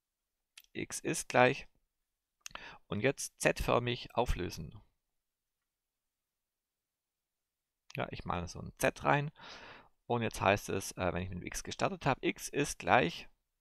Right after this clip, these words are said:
ja, machen wir vielleicht so nochmal, äh, x ist gleich erster mal zweiter geteilt durch dritter. Ist beim Prozentrechnung eigentlich immer so.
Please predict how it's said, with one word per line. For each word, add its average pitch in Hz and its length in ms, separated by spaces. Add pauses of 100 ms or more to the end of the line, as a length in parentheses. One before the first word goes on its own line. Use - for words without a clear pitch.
(800)
ja, 98 100
machen 92 300
wir - 680
vielleicht - 380
so 143 180
nochmal, 180 300 (560)
äh, 98 180
x - 180
ist - 160
gleich 127 300
erster 135 360
mal 95 260
zweiter 98 480
geteilt - 360
durch - 120
dritter. 90 480 (540)
Ist - 220
beim 90 160
Prozentrechnung 90 760
eigentlich - 180
immer 151 160
so. 135 300